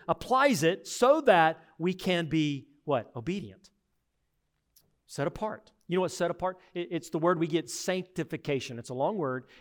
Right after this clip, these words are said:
and it means set apart. So we are being, being continually sanctified. We have been saved, punc-, punctiliar, one point in time, but we are being changed by the Holy Spirit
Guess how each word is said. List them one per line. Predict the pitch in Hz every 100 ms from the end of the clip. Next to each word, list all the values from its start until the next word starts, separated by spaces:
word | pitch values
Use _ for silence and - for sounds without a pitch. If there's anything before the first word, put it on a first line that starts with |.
| -
and | 139
it |
means | 151 135 - _
set | - - 180 165
apart. | 151 - 131 113
So | - 131 120 - _ _
we | 139 156
are | 143 127 - _
being, | - 156 135 - - 175
being | 143 180 160 139 139
continually | 160 143 175 180 160 131 123 - _
sanctified. | - - - 170 - 139 135 110 104 - -
We | 151 165 - -
have | - 208 240 180
been | - 180 143
saved, | - - 185 147 135 139 - _ _ _ _ -
punc-, | - 208 240 -
punctiliar, | - 208 208 - 190 165 156 - -
one | 156 202
point | 185 214 220
in | -
time, | 175 147 143 - -
but | 160 170
we | 180 - -
are | 175 180 202 208 190 135
being | 175 170 170 - _
changed | - 185 165 143 110 92 - - _ _ _ _ _ _ _ _ _ _ _ _ _ -
by | 139
the | 127
Holy | 117 123 117
Spirit | - 135 110